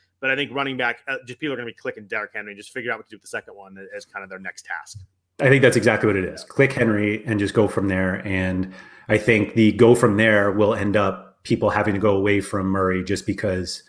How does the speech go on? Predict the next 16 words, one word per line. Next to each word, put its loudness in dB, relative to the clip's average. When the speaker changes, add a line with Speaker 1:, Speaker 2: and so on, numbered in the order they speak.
Speaker 2:
you -10
know, -6
you, 0
you 4
just 4
get 2
stretched 0
pretty 2
thin. 4
But, 4
I 0
mean, 6
that's 4
not 2
to 0
say 2